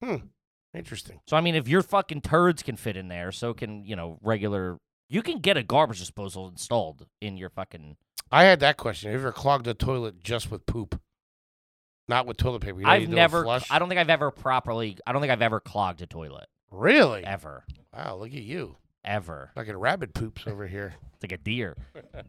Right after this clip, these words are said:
Speaker 1: Uh,
Speaker 2: Tight little butt on this kid.
Speaker 1: <laughs> I never have. I don't know. If there was
Speaker 2: Really?
Speaker 1: any concern of it.
Speaker 2: Oh, I've over toilet papered.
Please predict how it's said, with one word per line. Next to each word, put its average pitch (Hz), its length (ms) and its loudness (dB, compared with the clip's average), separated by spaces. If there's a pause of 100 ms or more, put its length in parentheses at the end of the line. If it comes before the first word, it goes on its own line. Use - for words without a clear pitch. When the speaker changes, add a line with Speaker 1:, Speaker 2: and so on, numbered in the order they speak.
(180)
Speaker 1:
Uh, 98 580 0
Speaker 2:
Tight 151 180 -4
little 123 160 -4
butt 127 220 -2
on 117 100 -4
this 95 200 -8
kid. - 280 -8
Speaker 1:
<laughs> - 40 2
I 202 520 6
never 170 360 2
have. 135 480 0 (120)
I 147 160 2
don't 190 140 0
know. 143 360 -2 (120)
If 117 240 2
there 214 140 8
was 294 120 6
Speaker 2:
Really? - 20 10
Speaker 1:
any 339 160 6
concern 196 720 0 (920)
of 160 220 6
it. 123 180 -2 (640)
Speaker 2:
Oh, 123 180 2
I've 139 260 6
over 127 440 -2
toilet 117 440 -2
papered. 90 380 -14